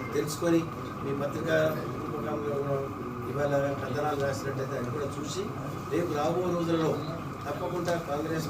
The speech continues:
పార్టీ భా-, భారతదేశంలో ప్రధానిగా రాహుల్ గాంధీ అయ్యే అవకాశాలు చాలా దండిగా కనబడతా ఉన్నాయి. ఫస్ట్ ఫేజ్, సెకండ్ ఫేజ్ ఎలక్షన్లలో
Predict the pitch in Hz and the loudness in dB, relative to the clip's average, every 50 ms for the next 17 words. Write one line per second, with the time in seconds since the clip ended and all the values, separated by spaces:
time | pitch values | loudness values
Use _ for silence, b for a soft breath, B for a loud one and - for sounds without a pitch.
0 | - 156 151 143 - 160 170 185 - - - - - - - 139 - - - 127 | 0 0 0 2 2 2 2 0 0 -2 -4 -6 -6 -6 -6 -6 -6 -4 -2 0
1 | 139 147 151 147 143 139 131 131 135 147 160 156 151 160 160 - - 139 139 147 | 2 2 4 4 2 2 0 0 0 2 2 2 2 0 0 0 0 0 0 2
2 | 151 147 139 135 131 131 131 131 156 160 160 156 156 147 143 127 120 - 127 135 | 2 2 2 0 0 -2 0 2 2 2 2 2 2 0 0 0 0 -2 -2 -2
3 | 131 147 160 151 135 143 147 147 143 143 139 135 131 127 135 135 135 - - - | 0 0 0 0 0 0 0 0 0 0 0 0 0 0 -2 -2 0 0 0 0
4 | 147 151 160 - 180 - 127 127 123 - - - - - - 127 - 135 - 127 | 0 0 2 2 2 2 2 0 -2 -2 -4 -6 -6 -4 -2 -2 0 0 0 0
5 | 131 135 147 160 160 147 - 127 131 139 143 143 143 139 151 143 123 120 120 117 | 0 0 0 0 0 0 0 0 0 0 0 0 0 0 0 0 0 0 0 0
6 | - - - - - - 220 254 - - - 143 147 151 147 147 170 170 160 - | -2 -2 -4 -4 -2 -2 -2 -2 -2 -2 -2 -2 -2 -2 -2 0 0 2 2 2
7 | - 147 147 160 165 156 143 135 151 147 135 135 139 143 143 - - 147 139 - | 0 0 0 0 2 2 2 2 0 0 2 2 2 2 2 0 0 -2 -2 -2
8 | 147 160 165 | 0 0 0